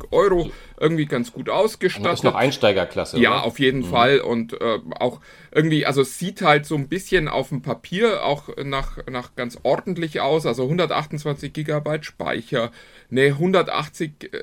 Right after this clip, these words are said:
Speaker 1: äh, hundertacht, äh, Megapixel Kamera und einen, äh, Snapdragon siebenhundertzwanzig, also irgendwie echt so ganz, ganz okay.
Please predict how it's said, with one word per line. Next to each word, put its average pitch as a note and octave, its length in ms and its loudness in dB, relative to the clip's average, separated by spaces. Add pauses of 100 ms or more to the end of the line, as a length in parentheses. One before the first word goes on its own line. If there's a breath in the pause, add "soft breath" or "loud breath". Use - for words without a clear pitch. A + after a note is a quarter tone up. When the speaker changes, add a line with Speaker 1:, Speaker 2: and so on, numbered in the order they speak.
(220)
Speaker 1:
äh, C#3+ 200 6
hundertacht, D3+ 640 0
äh, A#2+ 260 0 (100)
Megapixel C#3+ 960 -6
Kamera B2+ 640 -4 (1000)
und G#2+ 760 4 (760 soft breath)
einen, B2 540 2
äh, A2 460 4
Snapdragon D3+ 880 0
siebenhundertzwanzig, D3+ 2000 -2
also C#3 280 2 (320 loud breath)
irgendwie F#3+ 400 2
echt F#3+ 200 0
so F3 340 2 (320)
ganz, D3 500 -4 (120)
ganz C#3 200 -2
okay. A#3 340 0